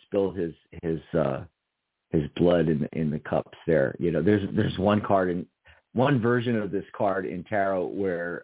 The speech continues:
uh, there's, like, wine, I guess, coming out of the cups that have spilt, and it looks like blood. And w-,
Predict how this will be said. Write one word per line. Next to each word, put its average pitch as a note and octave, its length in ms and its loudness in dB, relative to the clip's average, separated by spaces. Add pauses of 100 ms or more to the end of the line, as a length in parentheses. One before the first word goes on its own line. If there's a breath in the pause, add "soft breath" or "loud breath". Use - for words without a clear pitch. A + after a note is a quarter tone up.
uh, E2 340 -4
there's, F#2 260 2
like, F2 320 2 (580)
wine, G2 500 4
I A#2 100 2
guess, A2+ 260 -2 (120)
coming G#2 280 -4
out F#2+ 240 -2
of G2 180 -2
the F#2 80 -4
cups - 420 -2
that F2+ 140 0
have E2+ 100 -4 (200)
spilt, F#2 340 2 (440 loud breath)
and G#2 180 0
it A#2+ 80 4
looks A2+ 260 2
like G#2 240 0
blood. F#2+ 440 0
And F#2 360 -6
w-, G#2 240 -6